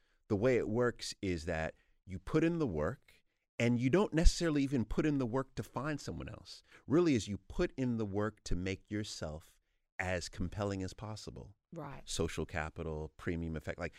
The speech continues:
Speaker 1: that's what you do. You're investing in you. Become a better act-, like, I think this podcast has probably made you a much better listener too, right? So think of all these skills. You're becoming Superwoman, right? That's the key. And then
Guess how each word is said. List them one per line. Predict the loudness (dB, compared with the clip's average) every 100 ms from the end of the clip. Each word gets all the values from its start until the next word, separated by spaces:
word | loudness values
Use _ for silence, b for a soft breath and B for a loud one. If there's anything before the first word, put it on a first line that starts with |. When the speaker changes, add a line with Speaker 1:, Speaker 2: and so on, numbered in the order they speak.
| B 4
Speaker 1:
that's | 4 4
what | -2
you | -2
do. | 0 0
You're | 0 -2
investing | -2 -2 0 0 0 -2 -2
in | -2 -2
you. | -2 -2 -2 -4 b b -8
Become | 0 2
a | 2
better | 2 4 4
act-, | 2 -2 0
like, | 0 2
I | 2
think | 2
this | -2
podcast | -4 -4 -2 -4 -4
has |
probably | -6 -2 0 2
made | 2 0 -2
you | -2 0
a |
much | 2 0 0
better | -2 0 0 -2
listener | -2 -2 -2 -6 -8 -8 -6 -6 -6
too, | -4 -2 -4 _ 4
right? | 4 4 B
So | B 6
think | 6 2 2
of | 0
all | 2 2
these | 2 0
skills. | -2 2 2 2 2
You're | 2
becoming | 2 -2 0 2 0 b b
Superwoman, | 6 6 8 4 2 -4 -14 -18 -6
right? | -2 0 -2 _ _ _ _ _ _
That's | -14 2 6 6 4 0
the | -2
key. | -4 -2 -2 -4 -4 0
And | 0 2
then | 6 6 6 6 4 0